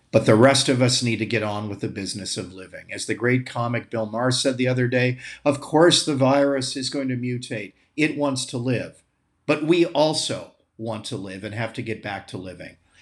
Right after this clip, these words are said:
And the key determinant for all the economic loss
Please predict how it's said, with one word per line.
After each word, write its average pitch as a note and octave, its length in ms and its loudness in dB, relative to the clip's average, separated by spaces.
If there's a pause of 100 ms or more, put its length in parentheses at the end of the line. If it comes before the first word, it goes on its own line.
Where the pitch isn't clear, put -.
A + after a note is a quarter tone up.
(300)
And C3 180 6
the C3 80 6
key D#3+ 380 6
determinant C3+ 800 0 (280)
for C#3+ 200 -2
all E3 240 6
the D#3+ 180 2
economic D3 480 -2
loss C3 640 -2